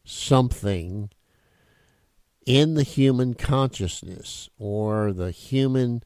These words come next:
conscious system or the human cognitive system. We must be able to ta-,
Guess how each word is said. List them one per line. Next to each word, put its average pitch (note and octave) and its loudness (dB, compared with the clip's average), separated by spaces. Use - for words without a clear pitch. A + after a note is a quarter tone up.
conscious B2 0
system - -4
or G2 -2
the G2 -4
human A2 0
cognitive A2 2
system. F#2 -6
We G2 0
must A#2 0
be C3+ 2
able A2+ 0
to G#2 -2
ta-, A2+ 0